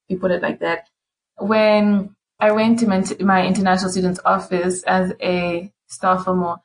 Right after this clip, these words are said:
And I asked them, "Yeah, you know, I'd want to find out about this internship thing," 'cause I was just hearing about it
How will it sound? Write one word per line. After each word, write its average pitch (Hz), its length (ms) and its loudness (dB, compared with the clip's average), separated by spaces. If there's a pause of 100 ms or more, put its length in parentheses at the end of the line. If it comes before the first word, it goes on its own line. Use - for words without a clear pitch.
(280)
And 208 100 2
I 208 60 4
asked 226 320 2
them, 202 240 0
"Yeah, 285 520 0
you 262 200 0
know, 254 120 0
I'd 233 100 2
want 240 160 2
to - 60 -2
find 226 180 2
out 208 100 2
about 175 160 0
this 185 180 -2
internship 180 720 -2
thing," 175 280 -4
'cause 226 160 -2
I 214 80 2
was 226 140 0
just 277 160 -4
hearing 185 240 0
about 160 400 -2
it 160 200 -4